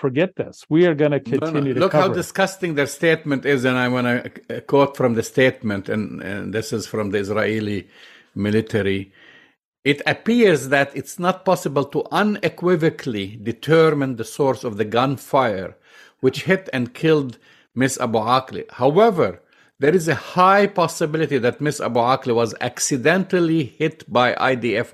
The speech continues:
Speaker 2: gunfire fired towards suspects identified as armed Palestinian gunmen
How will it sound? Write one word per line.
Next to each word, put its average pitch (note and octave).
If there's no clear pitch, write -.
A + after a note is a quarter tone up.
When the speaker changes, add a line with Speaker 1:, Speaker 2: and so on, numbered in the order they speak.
Speaker 2:
gunfire G#2+
fired D3+
towards C3+
suspects -
identified C3+
as A#2
armed C3
Palestinian A#2
gunmen A2+